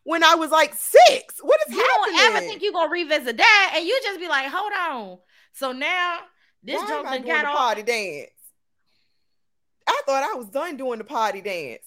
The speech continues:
Speaker 1: No, you're
Speaker 2: Girl,
Speaker 1: not.
Speaker 2: after this
Speaker 1: <laughs>
Speaker 2: last baby, I don't even be knowing if I gotta use the bathroom. I just feel like, oh, it's a whole different pressure.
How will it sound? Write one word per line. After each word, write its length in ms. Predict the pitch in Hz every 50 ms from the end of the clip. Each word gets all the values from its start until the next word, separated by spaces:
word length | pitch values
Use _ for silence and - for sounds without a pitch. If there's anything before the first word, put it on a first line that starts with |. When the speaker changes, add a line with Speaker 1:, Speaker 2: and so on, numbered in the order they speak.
| -
Speaker 1:
No, 180 | 151 151 147 151
you're 160 | 175 226 277
Speaker 2:
Girl, 100 | 285 269
Speaker 1:
not. 200 | 233 214 208 214
Speaker 2:
after 240 | 339 392 403 - 381
this 180 | - 349 339 269
Speaker 1:
<laughs> 20 |
Speaker 2:
last 460 | 381 440 403 349 381 392 415 440 427
baby, 440 | - 302 302 320 302 247 294 285 - - - -
I 160 | 233 302 -
don't 180 | 480 370 339 339
even 180 | 311 302 294
be 100 | 254 302
knowing 320 | 277 285 294 294 294 285 285
if 120 | 269 277
I 120 | 339 440 480
gotta 180 | 302 294 269 269
use 120 | 269 262
the 80 | 214 226
bathroom. 480 | 196 247 302 427 453 392 - 262 240 262
I 80 | 359
just 240 | 320 370 330 - -
feel 220 | - 320 311 302
like, 180 | 285 262 247 - -
oh, 320 | 240 226 208 190 190 - _ _ _ _ -
it's 160 | - 494 - -
a 80 | 311
whole 280 | 285 277 381 403 415 392
different 300 | 381 403 392 392 339 -
pressure. 480 | 359 392 370 - - 214 185 147 139